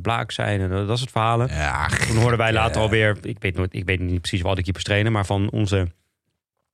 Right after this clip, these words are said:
Speaker 1: goede bron die goed het keeperswereldje zat, die geeft ook aan dat Van der Ven tegenwoordig ook bij die gozer traint, volgens mij.
Speaker 2: Ah joh, maakt er allemaal niet
Speaker 1: Wat
Speaker 2: uit.
Speaker 1: ik nog wel opvallend vond, en dat ik zeg, zeg niet dat het... Ik vind de keuze nog steeds terecht, zowel bij, eh, Visser als ook bij, bijvoorbeeld voorin bij Bovendeert.
Speaker 2: Ja.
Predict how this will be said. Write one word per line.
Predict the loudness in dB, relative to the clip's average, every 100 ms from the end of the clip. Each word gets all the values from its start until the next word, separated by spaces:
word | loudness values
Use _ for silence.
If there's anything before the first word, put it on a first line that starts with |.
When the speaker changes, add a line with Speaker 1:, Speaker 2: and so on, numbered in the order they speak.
| _
Speaker 1:
goede | -2 2 2
bron | 2 2
die | 2
goed | 0
het | -4
keeperswereldje | -4 -2 2 2 2
zat, | 0 0 -2 -4
die | 0
geeft | 0 0
ook | 0
aan | -2
dat | -2
Van | -2
der | 0
Ven | 0
tegenwoordig | 0 0 0 -2
ook |
bij | -2 0
die | 0
gozer | 0 -2 -2
traint, | -2 -2
volgens | -2 -2
mij. | -2 -4 -10 -4
Speaker 2:
Ah | 0
joh, | 0 0
maakt | -2
er | -2
allemaal | -2 0
niet | 0
Speaker 1:
Wat | 0
Speaker 2:
uit. |
Speaker 1:
ik | 0
nog | 2
wel | 2 2
opvallend | 2 2 2
vond, | 0 0
en | 2
dat | 0 0 -2
ik | 0
zeg, | 0 2 -2 0
zeg | -2 0
niet | 0
dat | 0 0
het... | -4 -4 -6
Ik | -2
vind | 0
de | 2
keuze | 2 2
nog | 0 0
steeds | 0 0
terecht, | 2 0 -2 -6
zowel | 0 0 2
bij, | 2 2 -2 -8 _ _ _ -12
eh, | -2 0 2 2 2
Visser | 2 2 0 0
als | 0 0 -2
ook | -2
bij, | 0
bijvoorbeeld | 0 2 2
voorin | 2 2 2
bij | 2
Bovendeert. | 2 0 2 0 0 -6 _
Speaker 2:
Ja. | 2 2 -2